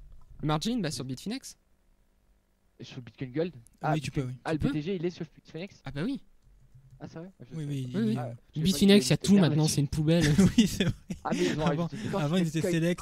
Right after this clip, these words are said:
Speaker 3: mais
Speaker 2: incroyables, hein, d'ailleurs. Ils en rajoutent par cinq à chaque, ouais, ou cinq,
Speaker 1: Oui,
Speaker 2: ouais, trois,
Speaker 1: maintenant,
Speaker 2: quatre,
Speaker 1: c'est n'importe quoi,
Speaker 2: ouais.
Speaker 1: Bitfinex.
Speaker 3: Ils en ont ajouté quatre ou cinq,
Speaker 1: Ah,
Speaker 3: ils
Speaker 1: ah,
Speaker 3: en ont
Speaker 1: avant,
Speaker 3: sorti.
Speaker 1: tu vois, être sur Bitfinex, c'était comme être sur Kraken, c'était un signe de,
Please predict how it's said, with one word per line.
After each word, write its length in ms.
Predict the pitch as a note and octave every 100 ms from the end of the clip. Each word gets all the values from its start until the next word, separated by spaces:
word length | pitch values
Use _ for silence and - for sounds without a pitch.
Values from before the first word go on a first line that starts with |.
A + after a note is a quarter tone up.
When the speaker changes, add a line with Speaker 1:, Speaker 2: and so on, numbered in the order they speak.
| -
Speaker 3:
mais 60 |
Speaker 2:
incroyables, 380 | C3+ G3+ G#3 C#3 C3
hein, 60 | C3
d'ailleurs. 280 | B2 A#2+ C3
Ils 220 | C#3+ C3+
en 40 | C3+
rajoutent 180 | C#3 -
par 160 | - -
cinq 360 | G3 F#3+ -
à 40 | B2+
chaque, 140 | B2+ - A2+
ouais, 80 |
ou 60 | F2+ G2
cinq, 100 | F#3
Speaker 1:
Oui, 120 | A3
Speaker 2:
ouais, 220 | A#3 A3+
trois, 120 | A3 G#3
Speaker 1:
maintenant, 340 | F3 D#3 F#3
Speaker 2:
quatre, 80 | F3+
Speaker 1:
c'est 60 | D3
n'importe 360 | C#3+ D#3 D#3 D3
quoi, 100 | E3
Speaker 2:
ouais. 40 |
Speaker 1:
Bitfinex. 460 | B2+ D3 C3 B2 B2 A2+
Speaker 3:
Ils 140 | C#3+ D3
en 40 |
ont 20 |
ajouté 240 | D3+ C#3 D3+
quatre 180 | D#3 D3
ou 40 |
cinq, 140 | - D3+
Speaker 1:
Ah, 60 | C#3
Speaker 3:
ils 60 |
Speaker 1:
ah, 60 | F3
Speaker 3:
en 40 |
ont 40 | C3
Speaker 1:
avant, 180 | F3 A#3
Speaker 3:
sorti. 140 | -
Speaker 1:
tu 60 | F#3
vois, 120 | E3
être 100 | F3
sur 120 | E3+
Bitfinex, 460 | D#3+ D#3+ - F#3+ -
c'était 160 | - C#3+
comme 160 | E3
être 100 | D#3
sur 140 | - -
Kraken, 420 | - D#3 F3+ D3+
c'était 260 | B2 - C3+
un 80 | D3+
signe 280 | D#3 D3+
de, 180 | C3+ B2